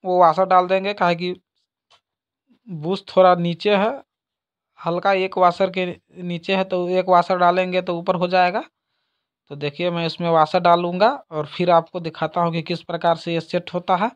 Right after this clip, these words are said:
और कितना आसान है दोस्तों इसको सेट करना। थोड़ा जंग उंग लग जाता है, जाम उम हो जाता है, तो उसके लिए थोड़ा परेशानी होता है, लेकिन बाकी बात ठीक रहता है।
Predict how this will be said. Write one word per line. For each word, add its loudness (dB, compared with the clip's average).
और -6
कितना 2
आसान 6
है 0
दोस्तों -4
इसको -6
सेट -2
करना। -6
थोड़ा 4
जंग 2
उंग 0
लग 4
जाता 4
है, 6
जाम 6
उम -2
हो 2
जाता 2
है, 0
तो -6
उसके -8
लिए -6
थोड़ा -4
परेशानी -6
होता -2
है, -2
लेकिन -6
बाकी -6
बात -4
ठीक -12
रहता -6
है। -16